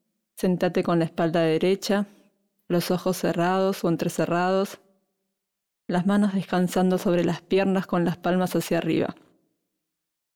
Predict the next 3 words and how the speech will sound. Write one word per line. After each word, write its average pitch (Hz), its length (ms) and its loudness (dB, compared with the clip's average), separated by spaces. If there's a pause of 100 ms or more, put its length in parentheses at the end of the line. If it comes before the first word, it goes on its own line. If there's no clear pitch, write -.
(640)
Alertas 190 520 0
pero 202 200 0
relajados. 180 800 -2